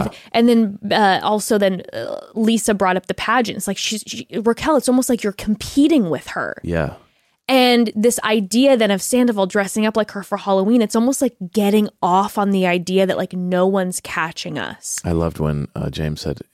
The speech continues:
Speaker 1: "Well, she didn't win this one and she never won any of the ones before."
Speaker 2: <laughs> James with the, "You're in a poop house." He just
Speaker 1: Yeah.
Speaker 2: poop was the constant diss the entire
Speaker 1: Yeah, "You're in a
Speaker 2: <laughs>
Speaker 1: poop
Speaker 2: entire
Speaker 1: house, a house made of shit."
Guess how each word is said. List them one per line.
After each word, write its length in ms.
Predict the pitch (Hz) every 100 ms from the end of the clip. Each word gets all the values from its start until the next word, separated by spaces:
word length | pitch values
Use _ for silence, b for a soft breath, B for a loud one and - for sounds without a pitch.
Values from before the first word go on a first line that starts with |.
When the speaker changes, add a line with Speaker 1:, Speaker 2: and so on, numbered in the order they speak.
| -
Speaker 1:
"Well, 380 | 98 90 87 _
she 160 | - 127
didn't 180 | 131
win 120 | 120 117
this 220 | 120 -
one 120 | 92
and 80 | 90
she 120 | 87
never 280 | 87 95 98
won 200 | 95 95
any 180 | 92 92
of 80 |
the 60 | 90
ones 200 | 87 87
before." 460 | - - 98 85 80
Speaker 2:
<laughs> 60 | - - - - _ _ _ _ _ _ _ - B B -
James 540 | - 262 254 294 330
with 180 | 339 -
the, 280 | 254 240 269 B B B B B
"You're 140 | 247 269
in 60 |
a 40 | 240
poop 320 | - 320 302
house." 500 | - 190 170 285 - 554
He 60 |
just 160 | 381 117
Speaker 1:
Yeah. 120 | 107 -
Speaker 2:
poop 360 | 381 359 359
was 240 | 349 359 320
the 120 | 311
constant 840 | 359 262 247 285 - 294 247 202
diss 360 | 214 208 330 -
the 160 | 247
entire 720 | 233 240 349 294 247 247 247 127
Speaker 1:
Yeah, 60 |
"You're 180 | - 127
in 80 | 160
a 40 |
Speaker 2:
<laughs> 60 | -
Speaker 1:
poop 120 | -
Speaker 2:
entire 140 | 147 -
Speaker 1:
house, 320 | 120 101 -
a 80 | 107
house 240 | 127 123
made 140 | 131 120
of 100 | 101
shit." 420 | - 117 85